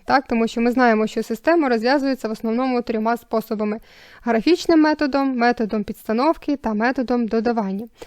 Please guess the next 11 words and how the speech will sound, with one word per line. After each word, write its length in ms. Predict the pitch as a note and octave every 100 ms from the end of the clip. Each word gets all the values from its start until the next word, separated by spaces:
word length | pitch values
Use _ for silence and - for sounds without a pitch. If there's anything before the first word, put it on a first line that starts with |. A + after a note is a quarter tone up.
| - -
Отже, 180 | A3+ A3
давайте 360 | A3+ D4 E4+ B3+
використаємо 680 | B3+ C4 B3 - A#3 A3 A3
метод 420 | A#3 C4 B3+ -
додавання 640 | A3+ A#3+ A3 A3 D4+ E4+
для 140 | C4 G#3+
того, 340 | C4 D4 C4
щоб 260 | A#3 A#3 G#3+
ми 140 | B3+
могли 380 | B3+ A3 A3 B3
наші 340 | A#3 A#3 -